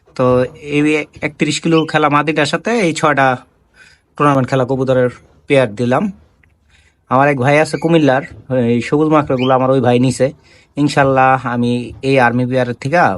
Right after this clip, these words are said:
বাচ্চা হইলে আমি ওনার এই এক পেয়ার বাচ্চা দিব,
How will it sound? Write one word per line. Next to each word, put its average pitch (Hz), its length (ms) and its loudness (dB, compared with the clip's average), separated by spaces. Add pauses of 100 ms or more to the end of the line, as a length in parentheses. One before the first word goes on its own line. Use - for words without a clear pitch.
বাচ্চা 117 300 -2
হইলে 135 240 0 (540)
আমি 113 360 -4
ওনার 113 260 -2
এই 113 140 -2 (140)
এক 127 120 -2 (100)
পেয়ার 110 140 -2
বাচ্চা 113 280 0
দিব, 107 180 -4